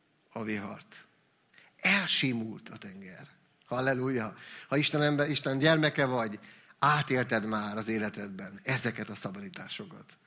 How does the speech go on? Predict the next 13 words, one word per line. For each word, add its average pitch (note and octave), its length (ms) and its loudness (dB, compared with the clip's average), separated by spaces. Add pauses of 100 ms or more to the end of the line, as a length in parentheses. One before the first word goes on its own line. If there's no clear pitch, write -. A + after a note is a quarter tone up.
(160)
Amikor B2+ 380 -4
rendkívüli C#3 560 4
viharok, A#2 360 -2
rendkívül D3+ 540 0
nehéznek B2 500 -2
tűnő A#2+ 240 -8
élethelyzetek A#2+ 840 -6 (300)
egyszerűen C#3 460 2
Isten C3+ 200 0
hatalmas C3 560 -4
keze A2+ 280 -6
által G#2+ 500 -8 (180)
megváltoztak. C3+ 840 0